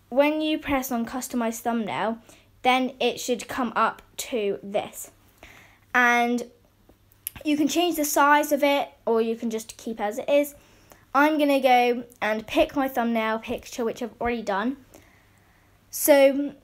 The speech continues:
it's not actually uploaded on there, but now, but if you can see, it shows the actual, like, thing down below,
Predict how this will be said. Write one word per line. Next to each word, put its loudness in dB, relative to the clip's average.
it's 0
not 6
actually -2
uploaded 4
on 2
there, 4
but -2
now, 2
but -2
if -2
you -4
can 0
see, -2
it -2
shows 2
the -2
actual, -4
like, -14
thing -8
down -10
below, -8